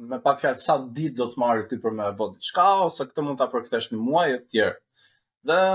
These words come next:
duke marrë një research tregu, që sa janë rrogat e një software engineer, ose duke marrë parasysh nivelin që ti ke në, në, në këtë fushë, ë,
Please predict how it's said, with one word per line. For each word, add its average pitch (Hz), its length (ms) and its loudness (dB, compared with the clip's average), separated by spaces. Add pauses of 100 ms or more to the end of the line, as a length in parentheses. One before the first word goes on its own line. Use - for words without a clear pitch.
(300)
duke 147 200 -4
marrë 175 300 2
një 160 460 -6
research 139 680 0
tregu, 143 480 -2
që 123 180 -14
sa 139 260 0
janë 143 340 2
rrogat 127 440 -2
e 120 60 -10
një 120 300 -10
software 165 460 0
engineer, 139 520 -4
ose 110 160 -12
duke 110 180 -6
marrë 120 260 0
parasysh 120 580 -2
nivelin 160 440 0
që - 140 -10
ti 110 160 -18
ke 110 160 -4
në, 98 200 -8 (180)
në, - 120 -18 (120)
në - 160 -16
këtë - 160 -14
fushë, - 400 -2 (840)
ë, 123 120 2